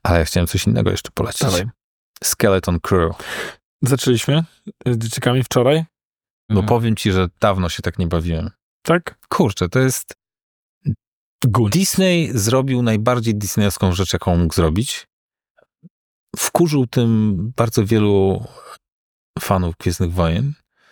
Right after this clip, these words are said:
Speaker 1: którzy kiedyś byli dziećmi, jako dzieci pokochali Gwiezdne Wojny. I
Speaker 2: Ale
Speaker 1: teraz
Speaker 2: teraz
Speaker 1: są
Speaker 2: nie są dziećmi.
Speaker 1: Nie są, bo są dorosłymi facet-, zgorzkniałymi facetami, którzy zarzucają teraz Disneyowi, że zrobił w ogóle serial dla dzieci.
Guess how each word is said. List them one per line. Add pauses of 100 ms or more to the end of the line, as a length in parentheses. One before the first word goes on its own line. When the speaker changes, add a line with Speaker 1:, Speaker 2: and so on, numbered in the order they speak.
(360)
Speaker 1:
którzy
kiedyś
byli
dziećmi,
jako
dzieci
pokochali
Gwiezdne
Wojny.
I
Speaker 2:
Ale
Speaker 1:
teraz
Speaker 2:
teraz
Speaker 1:
są
Speaker 2:
nie
są
dziećmi.
Speaker 1:
Nie
są,
bo
są
dorosłymi
facet-,
zgorzkniałymi
facetami,
którzy
zarzucają
teraz
Disneyowi,
że
zrobił
w
ogóle
serial
dla
dzieci.